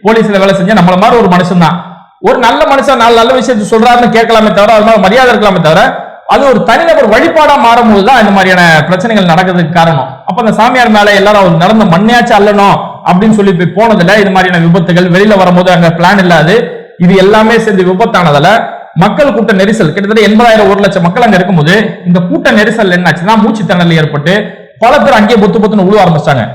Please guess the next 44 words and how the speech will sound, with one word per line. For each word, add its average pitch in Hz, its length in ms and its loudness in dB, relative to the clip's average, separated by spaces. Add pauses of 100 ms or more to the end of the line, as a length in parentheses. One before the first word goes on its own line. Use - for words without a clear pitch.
(420)
ஒரு 254 220 0
சிலர் 285 220 0
இந்த 233 140 0
கூட்ட 262 260 -2
நெரிசல்ல 247 360 0
கீழே 302 200 0
விழுறாங்கல்ல, 214 420 2
தடுக்கி 320 300 -2
கீழே 208 220 0
விழுறாங்க, 165 260 0 (300)
அவங்கள 277 380 2
ஏறி 240 340 0
மிதிச்சு, 226 220 -4
ஏறி 226 220 0
மிதிச்சு 196 300 -2 (100)
போறதுல 170 400 -2
பெரிய 254 240 -2
அளவுல 220 300 0
மக்கள் 170 260 -2
பாதிக்கப்பட்டாங்க. 170 720 -2 (520)
பெரிய 311 240 0
ஒரு 247 140 2
பாதிப்பு. 165 420 0 (260)
இப்ப 196 140 -2
என்னாச்சுன்னா, 254 400 0
இப்ப 220 140 -2
எல்லாம் 220 220 0
பாதிக்கு 240 300 0
பொத்து 247 240 -2
பொத்து 269 180 -4
பொத்துன்னு 269 220 -4
விழுந்து 277 220 0
கிடக்குறாங்க 196 380 0
மூச்சு 196 220 -4
திணறி 180 240 0
போய். 143 200 -2 (400)
அப்புறம் 269 300 -2
இவங்களை 277 160 -2
எடுத்துட்டு 254 280 0
போய் 247 200 2
ஹாஸ்பிட்டல்ல 247 520 0
கூட்டு 208 220 0
போலான்னு 185 300 -2
பார்த்தா 160 220 0